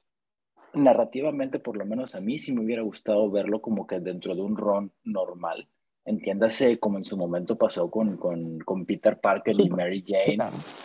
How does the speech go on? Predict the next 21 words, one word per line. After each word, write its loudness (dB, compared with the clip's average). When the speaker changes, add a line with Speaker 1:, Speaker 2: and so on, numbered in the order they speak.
Speaker 1:
con, 6
con 2
Ba-, 6
con 0
Superman 2
y 0
con -2
Lois 0
Lane, 0
que 2
cambia 6
la 8
dinámica 2
del 4
personaje, -4
cambian -2
la 2
dinámica 2
de 4
las -4
historias. -2